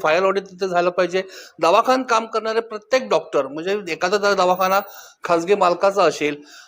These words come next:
ते जर काम करणारे चार पाच डॉक्टर वेगवेगळ्या प्रकारे असतील, तर मुंबईवरून येणारे असतील, काही मुंबईवरून पुण्यावरून येत असतात, असे डॉक्टर जरी असले किंवा तिथं ऑपरेशन करणारे डॉक्टर असतील,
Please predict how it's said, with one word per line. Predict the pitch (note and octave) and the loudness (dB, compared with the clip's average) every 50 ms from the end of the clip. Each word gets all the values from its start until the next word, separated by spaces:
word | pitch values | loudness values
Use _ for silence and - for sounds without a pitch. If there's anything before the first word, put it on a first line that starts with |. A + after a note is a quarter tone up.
| _ - | _ -4
ते | E3+ E3 | -2 0
जर | F3 G3 | 0 0
काम | F#3 F#3+ G3 F#3+ F#3+ | 0 2 0 0 0
करणारे | F#3 G3 G3+ G3+ | 2 -2 -2 0
चार | G3+ F#3 E3+ | 0 -2 -2
पाच | E3 - G#3 G3+ | 0 0 -2 0
डॉक्टर | F#3+ F#3+ F3+ - G3+ | 0 -4 -4 -2 -4
वेगवेगळ्या | G3 F#3 F3+ F3+ F#3 F#3+ G3 G3 | -2 0 0 0 2 2 2 2
प्रकारे | G3 F#3 E3+ E3 F3 F3 E3+ | 0 0 0 0 0 2 2
असतील, | D#3 - - F3+ F3 | 0 0 -4 -4 -4
तर | F3+ | -2
मुंबईवरून | F3 E3 D#3+ E3 F3 F#3 F#3+ F#3+ F#3+ | 0 0 0 2 2 2 2 2 2
येणारे | F3+ E3+ E3+ E3+ F3 | 2 2 4 4 4
असतील, | E3+ E3+ - - F3 | 2 2 0 -4 -4
काही | E3 - E3+ E3+ | -2 0 -2 0
मुंबईवरून | F3 E3+ E3 E3 E3 F3 F3+ F3+ F3+ F3+ F3+ | 0 -2 -2 0 2 2 2 4 2 2 0
पुण्यावरून | F3 E3+ E3 E3 E3+ F3 F3 F3+ | -2 -2 -2 0 0 0 0 0
येत | E3+ D#3+ E3 | -2 -2 -2
असतात, | D#3 D3+ - - D3 C3 - - - - - - - - | -4 -4 -2 -4 -4 -4 -4 -16 -16 -16 -16 -12 -4 -4
असे | E3 F3 - A3 | -2 2 2 2
डॉक्टर | A3 G#3+ G#3 - A3 | 2 2 2 4 2
जरी | G#3 G#3 G#3 G#3 | 4 6 6 6
असले | G3 F3 - - F#3 E3 C3+ | 4 4 0 0 0 0 0
किंवा | A#2 - - - - - - F#3 F#3+ | -2 -4 -14 -20 -16 -6 -2 -2 0
तिथं | F#3 F#3+ F#3+ | 0 2 2
ऑपरेशन | G3+ F#3+ E3+ E3 F3+ F3 G#3+ G#3 | 4 4 4 2 -2 -4 -4 -4
करणारे | F#3+ F#3+ F#3+ F#3+ | -2 0 0 2
डॉक्टर | F#3 E3+ - - F3 | 2 0 0 2 2
असतील, | E3+ D#3+ D3+ - E3 C#3 | 2 2 2 0 -6 -6